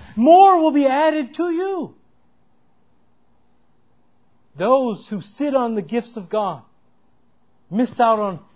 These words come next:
the good blessings of Him. But those who utilize Him, God will be generous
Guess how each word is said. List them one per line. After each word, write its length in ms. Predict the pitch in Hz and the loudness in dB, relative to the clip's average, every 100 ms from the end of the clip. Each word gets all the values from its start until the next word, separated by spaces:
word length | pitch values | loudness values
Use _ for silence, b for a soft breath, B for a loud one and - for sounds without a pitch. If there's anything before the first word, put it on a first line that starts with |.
| - | -18
the 60 | |
good 360 | 156 - 254 190 | -10 -4 -4 0
blessings 440 | 214 208 - 180 | 0 -2 -6 -10
of 140 | 165 117 | -10 -10
Him. 140 | 117 - _ _ _ _ _ _ _ _ - | -18 -20 _ _ _ _ _ _ _ _ -18
But 120 | 170 | -2
those 320 | 208 262 269 | 2 2 0
who 100 | 254 | -4
utilize 720 | 208 226 311 302 262 208 190 | -4 0 0 0 0 0 -2
Him, 200 | 160 127 - _ _ _ 165 | -10 -18 -20 _ _ _ -6
God 360 | 226 269 269 226 | 0 2 2 0
will 120 | 220 | -4
be 260 | 214 190 b - | -4 -6 b -18
generous 720 | 147 233 339 359 311 226 - | -2 2 2 2 0 -2 -6